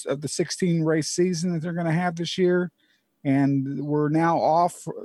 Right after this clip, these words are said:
until Labor Day weekend, where they have the U S Nationals that's, that's coming next. So pretty good drag race, Dawn. Um,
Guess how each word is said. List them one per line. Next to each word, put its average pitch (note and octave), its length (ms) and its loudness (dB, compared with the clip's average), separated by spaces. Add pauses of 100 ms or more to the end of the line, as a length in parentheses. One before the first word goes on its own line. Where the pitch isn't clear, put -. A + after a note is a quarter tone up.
(480)
until D3 540 0
Labor E3+ 260 2
Day D#3+ 140 0
weekend, F3 520 0
where D3 100 -2
they C#3+ 120 -2
have D3+ 220 0
the B2+ 280 2 (380)
U F3 180 4
S D#3 160 0
Nationals E3+ 580 0
that's, D3+ 220 -4
that's D3+ 220 -6
coming D#3+ 320 0
next. E3+ 440 -2
So C3+ 400 -2 (540)
pretty G3+ 180 4
good F#3 200 2
drag F#3 340 2
race, G3 260 2
Dawn. G3+ 420 0
Um, D3 480 0